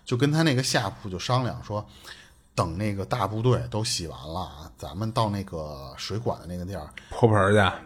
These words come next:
Speaker 1: 但女生不泼盆儿，<laughs> 女生也泼盆儿太狠了，
Speaker 2: <laughs>
Speaker 1: 拿那个毛巾打湿了，往身上这么擦一擦。
Speaker 2: 啊。
Speaker 1: 所以呢，他说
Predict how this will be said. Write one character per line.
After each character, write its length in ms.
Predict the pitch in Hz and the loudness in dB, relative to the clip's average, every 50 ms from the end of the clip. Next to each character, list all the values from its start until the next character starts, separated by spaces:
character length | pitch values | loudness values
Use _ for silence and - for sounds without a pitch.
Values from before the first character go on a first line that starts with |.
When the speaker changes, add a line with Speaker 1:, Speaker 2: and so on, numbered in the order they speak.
| - - - - | -12 -10 -4 0
Speaker 1:
但 180 | 123 120 120 | 2 4 4
女 160 | 113 - - | 4 2 0
生 200 | - - 131 165 | -2 0 0 0
不 100 | 165 127 | 0 -2
泼 180 | - - - 87 | -6 -6 -6 -4
盆 300 | - - - - 139 131 | 0 2 6 8 10 10
儿， 460 | - 143 123 117 - 131 - 139 143 - | 10 10 8 6 4 4 6 6 4 6
<laughs> 0 | |
女 280 | 143 151 - - 165 | 6 6 6 6 4
生 100 | 156 170 214 - | 4 4 4 2
也 80 | 185 123 - | 2 2 2
泼 120 | 143 143 147 | 4 4 4
盆 80 | - | 6
儿 100 | 143 120 | 6 6
太 180 | 123 180 147 117 | 6 6 6 6
狠 160 | 113 123 95 | 4 0 2
了， 680 | - 233 294 339 339 277 - - - - 254 277 247 202 - | 4 6 8 8 8 6 4 0 2 4 6 6 6 4 0
Speaker 2:
<laughs> 160 | - - - - | -6 -14 -6 -2
Speaker 1:
拿 180 | 120 110 135 | 0 2 4
那 120 | 185 190 151 | 4 4 4
个 120 | 117 107 | 2 0
毛 180 | 95 95 107 131 | -2 0 0 0
巾 180 | 156 170 175 | 2 2 2
打 220 | 175 165 - - - | 0 0 -2 -4 -6
湿 300 | - - - 156 160 160 | -6 -2 0 2 4 4
了， 100 | 135 104 | 4 2
往 160 | 87 78 73 | 0 -2 -6
身 180 | - - - | -6 -4 -2
上 80 | 143 143 | -2 0
这 80 | 156 135 | 0 -2
么 80 | 98 80 | -4 -4
擦 360 | - - - 143 139 165 185 | -6 -6 -4 -4 -2 0 0
一 120 | 165 101 82 | 0 -2 -2
擦。 160 | - 110 113 - - 131 | 0 2 2 4 4 4
Speaker 2:
啊。 500 | 98 - 110 107 104 98 90 - - - - - - 143 151 - - - - - - | 4 6 6 8 8 6 6 2 -4 -6 -8 -8 -8 -8 -12 -12 -16 -20 -20 -18 -14
Speaker 1:
所 260 | - - - 123 135 | -8 -2 2 4 4
以 40 | 143 | 4
呢， 100 | 127 107 | 4 2
他 80 | - 123 | 2 4
说 180 | 127 135 135 | 4 4 4